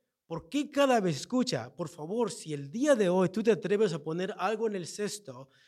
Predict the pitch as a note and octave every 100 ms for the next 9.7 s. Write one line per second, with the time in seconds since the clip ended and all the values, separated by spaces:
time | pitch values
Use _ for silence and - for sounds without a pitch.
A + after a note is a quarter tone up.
0 | _ - E3+ - C#4 D4+ A#3 B3 B3 F#3
1 | D#3 F#3 G#3 D#3+ C#3 G#3+ C4 A3+ D#3+ A3
2 | G#3+ G#3 D#3+ C#3 G3+ C#4+ C4 A#3+ G#3+ E3+
3 | D3+ C3+ B2+ B2+ - - - D3+ - D3
4 | D#3+ B3 B3+ G#3 E3 D3 C#3 D3+ F3 G3
5 | D#3+ D#3 F#3+ - - A#2 A#2+ _ _ _
6 | _ _ _ _ _ _ _ _ _ _
7 | _ _ _ _ _ _ _ _ _ _
8 | _ F3+ G#3+ - C#3 D#3 E3+ E3+ D#3 C3
9 | B2+ B2+ A#2+ A2 G#2+ G2+ _